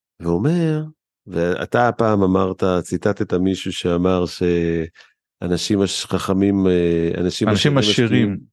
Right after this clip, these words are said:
Speaker 1: אנשים עשירים משקיעים בבנקים, אנשים עשירים וחכמים משקיעים בחברות ביטוח.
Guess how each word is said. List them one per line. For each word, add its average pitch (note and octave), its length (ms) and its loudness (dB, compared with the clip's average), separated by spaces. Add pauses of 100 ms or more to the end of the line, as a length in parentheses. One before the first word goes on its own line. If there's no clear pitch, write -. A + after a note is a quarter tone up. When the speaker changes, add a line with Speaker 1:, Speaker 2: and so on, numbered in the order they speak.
(180)
Speaker 1:
אנשים F#2+ 360 -2
עשירים G2+ 480 -4
משקיעים G2 380 -2
בבנקים, G#2+ 520 2
אנשים G2 320 0
עשירים F#2 500 -2
וחכמים F#2 500 -2
משקיעים F#2+ 320 0
בחברות E2+ 440 -2
ביטוח. D#2 460 -2